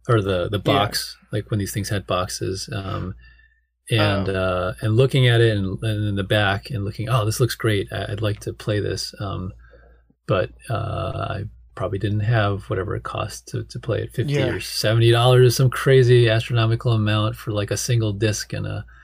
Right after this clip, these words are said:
Speaker 1: whatever it was then. But, um,
Speaker 2: Um, I actually just looked it up right now, and, uh, it turns out that the, if you buy it on G O G, it does come with an Amiga and a dos version. Uh, the
Speaker 1: Okay.
Speaker 2: Amiga being the original.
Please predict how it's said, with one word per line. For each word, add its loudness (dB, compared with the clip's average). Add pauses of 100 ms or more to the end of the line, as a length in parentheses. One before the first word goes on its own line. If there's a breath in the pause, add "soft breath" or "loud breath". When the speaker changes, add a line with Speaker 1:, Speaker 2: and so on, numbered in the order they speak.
(460 loud breath)
Speaker 1:
whatever -2
it -4
was -4
then. -6 (340 loud breath)
But, 0
um, -4 (280)
Speaker 2:
Um, 0
I 6
actually 2
just -2
looked 2
it 4
up 2 (180)
right -2
now, 2
and, 0
uh, -2
it 2
turns -2
out 2
that 0
the, -2
if 0
you 2
buy 2
it 4
on 2
G 0
O 4
G, 0
it 2
does 4
come 0
with -2
an 2
Amiga 0
and 2
a 4
dos 0
version. -4 (400 soft breath)
Uh, 2
the 6
Speaker 1:
Okay. 6
Speaker 2:
Amiga 4
being 0
the 2
original. 0